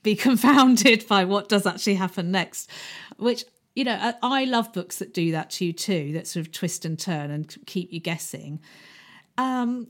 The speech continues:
and with this book, actually, the whole way through, I had a completely different ending planned. So I didn't <laughs> know where it was going to go myself, which helps.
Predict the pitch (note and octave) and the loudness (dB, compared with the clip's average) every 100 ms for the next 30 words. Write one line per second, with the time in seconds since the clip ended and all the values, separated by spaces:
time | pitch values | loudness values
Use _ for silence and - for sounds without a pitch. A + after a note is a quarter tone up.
0 | - B3+ C#4+ F4+ G#4 - A3+ - A3 - | -6 -4 -2 0 0 0 -4 -2 -4 -4
1 | A3 G3 G3 F#3+ - G3 - D#4 D4 C#4+ | -2 0 0 -4 -16 -16 -8 -2 -2 -2
2 | C4+ C4 A#3+ - G3+ E3 D#3+ F3+ F3+ F3 | -4 -6 -6 -6 -4 -2 -2 -4 -4 -6
3 | _ - G3+ G#3+ A#3+ A3+ G3+ G3 - F#3+ | _ -18 -14 -6 -4 -4 -4 -8 -8 -6
4 | F#3 F3+ E3 D#3 - G3 C#3+ C#3 C3+ D3 | -2 -2 -4 -6 -4 -4 -2 -8 -10 -12
5 | - _ _ - _ _ _ - A3 B3+ | -12 _ _ -20 _ _ _ -2 2 4
6 | C#4 C4+ A#3 G#3+ - B3+ A#3 - A3 G3 | 6 8 6 6 6 6 6 4 2 2
7 | - F3+ F3+ F3 - A3+ D#3+ - F3+ - | -2 -2 0 0 2 4 2 -2 -8 -4
8 | - E3 D3+ D#3+ - | 0 0 -2 -8 -10